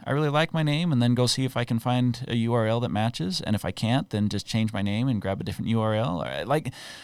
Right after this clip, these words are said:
you know, <laughs> what's, what's, what's the legal considerations that, that, that a startup should be looking at, or even someone who's been in business that maybe has a product launch that they want to, uh,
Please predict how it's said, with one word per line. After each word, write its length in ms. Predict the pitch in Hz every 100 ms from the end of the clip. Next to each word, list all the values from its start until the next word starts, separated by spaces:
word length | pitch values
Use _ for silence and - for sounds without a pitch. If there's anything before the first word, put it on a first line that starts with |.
| - -
you 160 | 156 139
know, 240 | 135 135 98 - -
<laughs> 300 | - - -
what's, 260 | 202 - 165
what's, 240 | 190 214
what's 280 | 156 208 -
the 100 | 196
legal 340 | 156 160 151
considerations 800 | 139 127 127 113 107 - 98 90
that, 520 | 98 98 92 - - -
that, 340 | 95 110 113 120
that 80 |
a 40 | 107
startup 440 | - 143 156 - -
should 280 | - 117
be 80 | 104
looking 380 | 104 104 104 101
at, 120 | 110
or 80 | 147
even 220 | 185 240
someone 260 | 220 214 175
who's 140 | 135
been 180 | 101 143
in 120 | 165
business 360 | 123 120 147 151
that 120 | 110
maybe 220 | 110 113
has 120 | 113 95
a 60 |
product 380 | - 120 123 139
launch 340 | 131 139 160
that 140 | - -
they 80 | 147
want 320 | 143 147 -
to, 380 | - 135 135 135
uh, 160 | 131